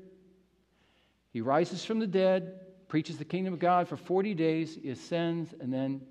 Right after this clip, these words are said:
ten days later, he pours forth his Spirit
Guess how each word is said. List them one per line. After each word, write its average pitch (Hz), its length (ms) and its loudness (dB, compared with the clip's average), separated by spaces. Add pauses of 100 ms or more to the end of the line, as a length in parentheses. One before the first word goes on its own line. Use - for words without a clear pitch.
(120)
ten 147 200 0
days 165 280 -2
later, 135 420 -4 (680)
he 110 100 -8
pours 139 460 -4
forth 135 400 -8
his 123 120 -14
Spirit 110 540 -6